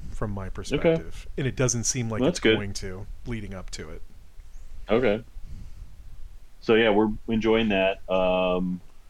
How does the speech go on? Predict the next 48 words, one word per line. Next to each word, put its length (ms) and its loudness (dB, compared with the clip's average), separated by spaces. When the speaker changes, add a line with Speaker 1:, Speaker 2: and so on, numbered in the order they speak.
Speaker 2:
and 100 0
then, 100 2
of 100 -6
course, 240 4
She-Hulk, 680 2
you 140 -2
know, 440 0
I 40 -12
think 160 -4
Speaker 1:
Mm-hmm. 80 -4
Speaker 2:
we're 80 2
all 60 0
caught 200 -2
up 220 0
with 140 -4
three 340 -2
episodes. 680 -4
And, 220 -8
Speaker 1:
Yeah, 260 4
it's 100 0
Speaker 2:
um, 80 -6
Speaker 1:
funny. 240 4
Other 120 6
Speaker 2:
it's 80 0
been 120 4
Speaker 1:
people, 300 2
the 100 -2
consensus 480 0
seems 280 0
to 100 -4
be, 260 -4
like, 500 -6
it's 160 -8
the 80 -2
most 280 -2
T 200 -4
V 160 -4
show 380 2
of 120 -2
all 140 2
their 140 -2
T 180 -4
V 160 -2
shows. 460 -2
It 80 -6
just 180 -8
feels 360 2
Speaker 2:
Yeah. 120 8